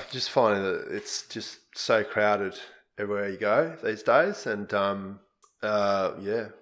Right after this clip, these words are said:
being on social media just doesn't help things. Um, it's funny, have you, have you, have you seen any of those, um, uh, Indo Facebook sites, so,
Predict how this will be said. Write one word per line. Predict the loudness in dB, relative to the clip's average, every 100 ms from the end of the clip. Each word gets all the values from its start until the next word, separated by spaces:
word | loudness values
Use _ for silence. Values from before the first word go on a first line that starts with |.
| _ -8
being | -6 -4
on | -6
social | -6 -8 -6 -8
media | -6 -6
just | -8 -6
doesn't | -6 -4 -8
help | -6 -4 -4
things. | -10 -10 -12 -20 -20 _
Um, | -12 -10 -10 -10 -14 -18 _
it's | -4
funny, | 2 4 4
have | 2 0
you, | -2
have | -2 -4
you, | -10 -14 -10
have | -8
you |
seen | -4 0 0
any | 0 -2
of |
those, | 0 0 -2 -6 -4
um, | -4 -6 -10 -16 -20 _ _ _
uh, | -2 0 0 -2 -6
Indo | -6 -2 -2 -2 -6 -12 _ _ _ _ _ _ _ _ 0
Facebook | 0 -2 -12
sites, | 0 0 0 0
so, | 0 0